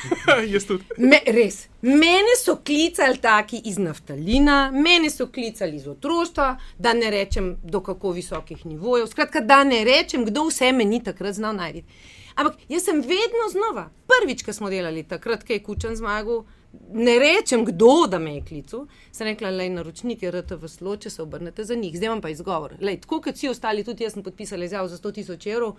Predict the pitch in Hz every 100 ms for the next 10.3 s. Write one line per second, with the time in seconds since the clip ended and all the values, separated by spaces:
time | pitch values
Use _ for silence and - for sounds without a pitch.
0 | - 190 180 151 139 147 185 240 214 151
1 | 139 127 _ - 208 175 170 - 180 208
2 | 220 180 151 - - 147 131 135 - 151
3 | 160 226 160 143 - 226 202 208 214 269
4 | 277 294 277 285 294 285 262 - - 277
5 | - - 277 415 466 440 392 392 440 440
6 | 415 427 427 453 302 208 349 403 196 -
7 | - - 233 - 359 370 381 277 269 294
8 | 381 359 - 190 180 233 427 403 403 370
9 | 381 381 381 370 381 349 349 320 320 339
10 | 294 262